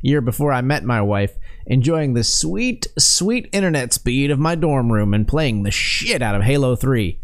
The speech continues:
Mass Effect one and two, picking up drunk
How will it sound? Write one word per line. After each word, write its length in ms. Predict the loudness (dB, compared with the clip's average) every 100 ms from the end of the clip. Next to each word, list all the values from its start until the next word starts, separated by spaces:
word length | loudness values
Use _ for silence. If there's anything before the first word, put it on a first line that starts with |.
| -8 -2
Mass 280 | 0 0 0
Effect 300 | 0 -2 -2
one 160 | 0
and 160 | 2 2
two, 300 | 2 2 0 -4 -2
picking 320 | 0 2 2 0
up 260 | -2 -4
drunk 440 | 0 2 2 -2